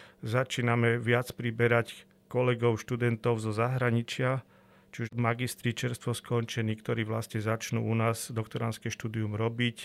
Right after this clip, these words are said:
A teraz na to trošku ten covid narušil, ale už aj vlastne posledné roky sme mali viacerých aj spolupracovníkov, že si vyberáme mladých adeptov, či už máme z Maďarska, z Poľska, z Rakúska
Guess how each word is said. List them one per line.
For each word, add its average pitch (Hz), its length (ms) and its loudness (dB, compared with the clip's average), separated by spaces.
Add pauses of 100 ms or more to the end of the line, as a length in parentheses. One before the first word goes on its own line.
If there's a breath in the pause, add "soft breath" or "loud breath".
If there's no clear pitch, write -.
A 113 280 2
teraz 120 240 -2
na 123 160 2
to 120 80 -2
trošku 120 340 -2
ten 110 220 0
covid 113 320 0
narušil, 120 720 0 (160 loud breath)
ale 120 400 6
už 147 160 4
aj 131 100 8 (380)
vlastne 127 300 0
posledné 139 420 2
roky 123 240 2
sme 117 240 2
mali 113 140 0
viacerých 117 580 0
aj 107 240 -4
spolupracovníkov, 135 1040 4
že 131 100 2
si 135 140 -4
vyberáme 127 720 4 (400 loud breath)
mladých 117 400 4
adeptov, 139 720 4
či 123 160 -2
už 113 160 2
máme 117 480 4
z 107 160 -8
Maďarska, 120 640 2
z - 80 -10
Poľska, 120 560 0
z 107 80 -2
Rakúska 113 500 -2